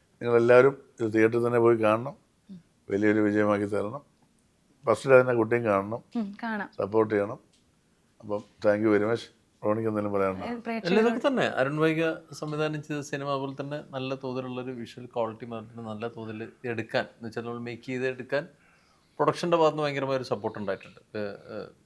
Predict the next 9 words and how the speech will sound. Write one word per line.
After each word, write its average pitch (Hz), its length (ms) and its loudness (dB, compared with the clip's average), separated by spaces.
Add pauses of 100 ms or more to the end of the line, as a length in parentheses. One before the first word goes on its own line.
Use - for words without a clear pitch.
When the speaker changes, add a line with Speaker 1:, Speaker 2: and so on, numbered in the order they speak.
(240)
Speaker 3:
എന്താ 107 160 -4
പറയുക, 101 200 -4
ഫ്രാഗ്രന്റ് 107 420 0
നേച്ചർ, 107 260 -8
അതുപോലെ 101 560 -12
തന്നെ 98 380 -14
ആൻഡ്, 101 220 -8 (120)
ആൻഡ് 104 180 -6
മാഡം, 104 320 -6